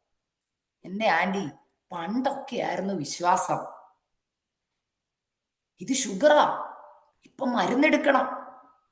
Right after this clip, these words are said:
മനസ്സിലായോ? എത്രയും പെട്ടെന്ന് ആശുപത്രിയിൽ കൊണ്ടോ, ഇല്ലെങ്കിൽ കാ-, ഇത് അടുത്ത് കയറും, മരിച്ചു പോകും. ആന്റി, പെട്ടെന്ന് ആശുപത്രിയിൽ കൊണ്ടുപോകും." എന്നിട്ട് പറയും, "എന്നാ ഞാനൊരു വാക്ക് പ്രാർത്ഥിക്കട്ടെ." ഹലോ ദേവദാസ, ദേവദാസി, ഇനി എന്തിനാ പ്രാർത്ഥിക്കുന്നത്?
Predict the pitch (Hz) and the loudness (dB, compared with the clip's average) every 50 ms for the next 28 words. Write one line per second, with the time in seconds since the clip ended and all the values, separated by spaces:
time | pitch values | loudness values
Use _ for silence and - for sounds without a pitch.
0 | _ _ _ _ - 196 214 - 254 254 240 254 269 240 202 - - - - - | _ _ _ _ -12 -8 -6 0 4 6 6 6 6 4 2 0 -2 -6 -12 -10
1 | - 196 - - - 262 285 285 262 277 269 302 285 240 214 220 - - 240 302 | -10 -10 -8 -4 0 2 4 4 4 4 4 4 6 6 6 4 4 2 0 -2
2 | 302 277 - - 247 247 277 294 269 247 262 269 285 - - - 202 - - - | -2 -2 0 -2 0 2 2 0 0 0 0 -2 -2 -2 -2 -2 0 0 0 -2
3 | - 214 190 - - - - - 240 - - 330 277 277 - 294 285 269 - - | -2 -4 -6 -8 -8 -8 -6 -6 -4 -4 -4 -4 -2 0 0 0 0 0 -2 -6
4 | - - - - - _ _ - 156 160 170 196 240 247 - 339 294 277 254 262 | -12 -16 -20 -20 -20 _ _ -4 -2 0 0 0 0 0 0 0 2 4 4 6
5 | 320 285 294 311 262 - - - - - - - _ _ _ _ - - - 240 | 6 4 4 0 -2 -4 -8 -14 -18 -20 -20 -20 _ _ _ _ -10 -6 -4 0
6 | 233 294 247 - 196 202 - - 311 277 214 202 226 - 269 - - 349 330 - | 0 0 2 2 0 0 2 2 2 4 6 6 4 4 2 2 2 2 2 2
7 | 247 202 180 165 147 - - - - - - _ 208 254 277 277 220 214 220 220 | 0 0 0 -2 -2 -4 -8 -12 -16 -20 -10 _ 0 2 4 4 4 4 4 2
8 | - - - - - - 247 269 269 254 240 233 226 220 220 220 208 202 202 202 | -2 -6 -10 -14 -8 -2 0 2 4 4 4 4 4 4 6 8 8 8 8 4
9 | - 190 - 180 175 - 190 180 185 - - 147 131 - - - 185 202 226 247 | 4 4 4 4 4 4 0 -2 -4 -4 -2 -2 -2 -4 -2 -2 0 2 4 6
10 | 262 247 208 202 208 233 233 254 254 254 269 269 262 - 202 208 240 240 233 247 | 6 6 6 6 6 8 8 10 10 10 10 10 10 10 8 6 8 8 8 8
11 | 240 240 208 196 240 262 247 240 262 269 269 - 226 - - 202 - 240 214 220 | 8 6 4 4 4 4 4 6 10 10 12 12 12 12 12 10 10 6 2 2
12 | 240 240 240 233 214 196 196 190 - - | 2 2 2 2 2 2 2 2 0 -4